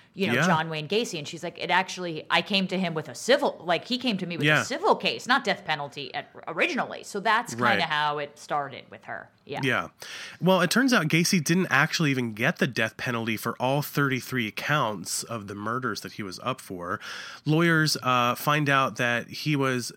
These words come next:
Speaker 2: documented out of the state where some of these boys had gone missing, so perhaps he was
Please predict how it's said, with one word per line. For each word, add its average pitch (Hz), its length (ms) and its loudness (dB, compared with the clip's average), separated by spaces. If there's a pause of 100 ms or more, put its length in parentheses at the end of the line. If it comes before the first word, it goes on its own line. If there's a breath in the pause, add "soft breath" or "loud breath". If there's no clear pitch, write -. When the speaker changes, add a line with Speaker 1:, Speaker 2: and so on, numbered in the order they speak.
Speaker 2:
documented 147 760 0
out 175 260 6
of 269 120 -2
the 160 100 4
state 135 320 4
where 120 120 0
some 143 200 0
of 131 80 0
these 120 180 -2
boys 127 300 0
had 113 120 -2
gone 110 220 -2
missing, 147 300 0
so 135 120 -2
perhaps 135 420 -2
he 156 100 -2
was 131 180 -2